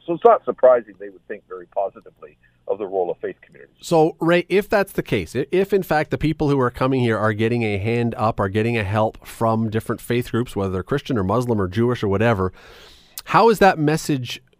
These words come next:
Speaker 2: seemingly being lost? Because we're not hearing that message.
Speaker 1: And it's not just immigration. Um, you know, it, it's healthcare. It's, uh, it's all of these different, uh, streams. I think there is a public narrative out there that religion involves,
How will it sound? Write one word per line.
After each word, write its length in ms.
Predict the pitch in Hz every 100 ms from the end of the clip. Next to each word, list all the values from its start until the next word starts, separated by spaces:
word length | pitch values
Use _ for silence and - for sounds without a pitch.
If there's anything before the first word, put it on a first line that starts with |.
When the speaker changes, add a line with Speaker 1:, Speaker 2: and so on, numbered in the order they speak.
| _ _ -
Speaker 2:
seemingly 600 | - 143 156 147 127 113
being 260 | 107 107
lost? 460 | 104 160 220 95 -
Because 260 | 107 113 127
we're 80 |
not 160 | 139 143
hearing 300 | 160 196 101
that 120 | 82
message. 480 | 73 71 - - - _ _ - - - - - - -
Speaker 1:
And 140 | - 220
it's 160 | -
not 220 | 226 269
just 240 | - 190 160
immigration. 680 | 139 113 156 254 - 76 67 -
Um, 320 | 92 90 87 -
you 100 | -
know, 200 | 98 107
it, 360 | 113 127 117 110
it's 240 | 139 127 -
healthcare. 800 | 135 160 175 - 123 107 92 87 90
It's, 180 | 107 - -
uh, 100 | 110
it's 280 | 80 110 123
all 340 | 135 175 170
of 140 | 127
these 220 | 135 123 113 127
different, 420 | 117 127 104 90 _
uh, 220 | 110 98 95 _
streams. 220 | 113 98 -
I 60 |
think 200 | 156 240 -
there 240 | 277 185
is 60 | 175
a 140 | 151 135
public 400 | - 175 170 185
narrative 720 | 135 123 131 147 131 127 113 - 117
out 200 | 131 -
there 280 | 110 98 98
that 220 | 98 104 - - _ _
religion 640 | 135 147 147 165 165 170 143
involves, 760 | 127 117 123 127 127 117